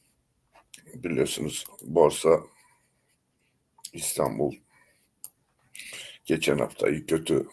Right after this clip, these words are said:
kapattı. Ee, tabii o da yönünü belirlemeye çalışıyor. Borsa İstanbul'a kısaca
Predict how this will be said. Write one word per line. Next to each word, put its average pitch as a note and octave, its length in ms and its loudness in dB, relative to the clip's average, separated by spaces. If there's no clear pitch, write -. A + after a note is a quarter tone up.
kapattı. - 600 -4
Ee, B1 240 2
tabii D#2 300 2
o E2+ 200 4
da E2+ 80 6
yönünü E2+ 580 2
belirlemeye D#2+ 680 2
çalışıyor. E2 680 0
Borsa E2 360 6
İstanbul'a D2+ 600 0
kısaca - 520 2